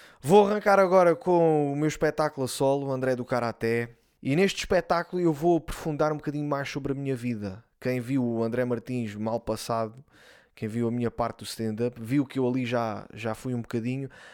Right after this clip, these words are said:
mas deste eu vou, vou muito mais a fundo. E quem leu a descrição do, do cartaz que eu lancei nas redes sociais, que eu falei que vou revelar um dos maiores segredos, efetivamente é uma coisa que, que eu nunca falei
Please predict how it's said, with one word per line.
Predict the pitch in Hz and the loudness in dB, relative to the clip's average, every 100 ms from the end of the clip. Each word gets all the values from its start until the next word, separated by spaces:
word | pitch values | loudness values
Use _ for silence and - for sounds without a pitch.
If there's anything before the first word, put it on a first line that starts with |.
| - | -6
mas | 123 123 | -4 0
deste | 139 151 160 | 0 2 0
eu | |
vou, | 139 151 147 131 | 0 -2 -2 -4
vou | 123 | -2
muito | 143 147 135 | -2 -2 -2
mais | 135 127 | -4 -2
a | 123 | -6
fundo. | - 110 95 101 _ - - - - - _ _ | -4 -6 -6 -10 _ -20 -20 -20 -20 -20 _ _
E | - 131 | -6 -2
quem | - 196 | 2 2
leu | 185 170 | 4 2
a | 147 | 2
descrição | - - 147 127 151 127 110 | -2 -6 -6 -2 -2 0 -2
do, | 107 117 117 | -6 -6 -4
do | 123 | -4
cartaz | - 120 - 120 110 | -2 -2 0 -2 -4
que | - 123 | -8 -6
eu | 113 | -4
lancei | 113 - 117 | -4 -4 -4
nas | 107 104 | -4 -6
redes | 107 113 - | -6 -8 -10
sociais, | 107 - 107 101 101 - _ _ _ _ _ _ | -12 -6 -4 -4 -8 -14 _ _ _ _ _ _
que | - | -6
eu | |
falei | 120 127 123 | -2 0 -2
que | - | -2
vou | 113 127 113 | -2 0 -2
revelar | 104 120 120 110 | -2 -2 -2 -2
um | 123 | -4
dos | 123 120 | -4 -4
maiores | 117 120 113 110 | -2 0 -2 -4
segredos, | - 110 107 101 - - _ _ _ _ _ _ _ _ _ | -8 -6 -4 -6 -10 -20 _ _ _ _ _ _ _ _ _
efetivamente | 147 170 160 165 156 165 160 | -4 -2 -2 -2 -2 -2 0
é | 165 | 0
uma | 156 | -2
coisa | - 156 139 147 | -2 -4 -4 -10
que, | - 151 147 - - - - _ | -8 -6 -6 -10 -18 -20 -20 _
que | - | 0
eu | 147 | 0
nunca | 160 160 151 | 0 -2 -4
falei | - 127 117 110 113 | 0 0 0 -2 -6